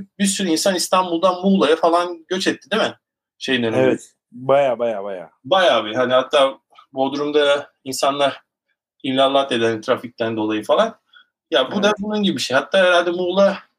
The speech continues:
Speaker 1: yani bir milyona ulaştı falan diyorlardı galiba. Öyle bir haber görmüştüm. Belki fazla da.
Speaker 2: Ee, vallahi bir şey söyleyeyim mi? Biz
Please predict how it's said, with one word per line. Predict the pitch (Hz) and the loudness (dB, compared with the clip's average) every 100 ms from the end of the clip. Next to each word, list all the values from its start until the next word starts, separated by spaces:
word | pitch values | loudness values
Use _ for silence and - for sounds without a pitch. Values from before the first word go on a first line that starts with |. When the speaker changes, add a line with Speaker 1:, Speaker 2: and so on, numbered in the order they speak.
| _ _ _ _ _ _ _ - | _ _ _ _ _ _ _ -2
Speaker 1:
yani | 170 135 | -2 0
bir | 160 | 0
milyona | 165 175 175 | 2 2 2
ulaştı | 170 165 165 | 2 0 -2
falan | 175 180 180 | 0 2 0
diyorlardı | 131 110 107 117 | -2 -2 -4 -8
galiba. | 110 101 104 104 - | -6 -8 -8 -14 -6
Öyle | 127 123 | -4 0
bir | 123 | 2
haber | 123 131 | 2 2
görmüştüm. | 127 127 135 - - 117 _ _ _ _ - | 0 -4 -4 -14 -16 -20 _ _ _ _ -8
Belki | 113 - | -6 0
fazla | 117 117 117 | 0 2 2
da. | 117 | 2
Speaker 2:
Ee, | 113 113 _ _ _ _ _ _ _ 110 | 0 -4 _ _ _ _ _ _ _ -10
vallahi | 117 117 139 147 123 | -2 2 2 2 0
bir | 110 | -2
şey | - 135 | -6 -4
söyleyeyim | 151 147 135 | 0 0 0
mi? | 113 104 | -2 -4
Biz | 127 - - | -8 -8 -12